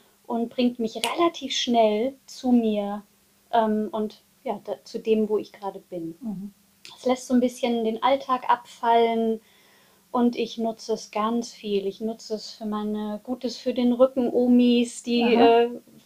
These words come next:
Speaker 1: beginnen immer damit, bevor wir eben, ähm, ja, ganz normale Gymnastik machen oder, ähm, wenn
Speaker 2: Das
Speaker 1: ich in
Speaker 2: bietest du auch an? Also du
Speaker 1: Mhm.
Speaker 2: hast, hast du ein Studio oder mietest du dich ein oder wie geht das?
Speaker 1: Genau, ich habe eine Praxis in Bad Bramstedt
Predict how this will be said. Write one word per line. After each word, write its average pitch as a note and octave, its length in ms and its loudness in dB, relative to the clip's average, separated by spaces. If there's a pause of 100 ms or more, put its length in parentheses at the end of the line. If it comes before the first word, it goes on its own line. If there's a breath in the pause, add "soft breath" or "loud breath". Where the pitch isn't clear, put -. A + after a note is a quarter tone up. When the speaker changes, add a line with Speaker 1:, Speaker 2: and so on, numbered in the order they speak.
(180)
Speaker 1:
beginnen C4 340 6
immer B3+ 240 6
damit, A#3 360 6
bevor A3 400 0
wir G#3+ 300 0
eben, G#3 440 -6 (540 soft breath)
ähm, G#3 640 0 (200)
ja, G3 200 2
ganz G3+ 260 0
normale G3+ 560 -2
Gymnastik A#3+ 540 2
machen G3+ 440 -4
oder, A3+ 800 2
ähm, G#3+ 420 -2 (640 soft breath)
wenn A3 80 2
Speaker 2:
Das G#3+ 80 2
Speaker 1:
ich A3 100 -2
in D4+ 100 4
Speaker 2:
bietest A#3+ 260 4
du D4 100 6
auch C#4+ 220 6
an? F#3+ 300 2
Also A#3 280 6
du D4+ 100 8
Speaker 1:
Mhm. B3 40 6
Speaker 2:
hast, C#4 300 2
hast C4 220 -6
du C#4 80 -2
ein C4 100 8
Studio C#4+ 540 0
oder A#3 300 4 (160)
mietest C4 480 4
du B3+ 60 -4
dich A3+ 240 -4
ein C4+ 360 2
oder A3+ 220 -2
wie A3 120 -6
geht G3+ 180 -8
das? - 260 -8 (120)
Speaker 1:
Genau, B3+ 220 4
ich G3 140 -8
habe A#3 100 -14
eine B3 120 0
Praxis C#4+ 720 -4
in B3 200 -2
Bad A#3+ 200 -4
Bramstedt A#3+ 800 -4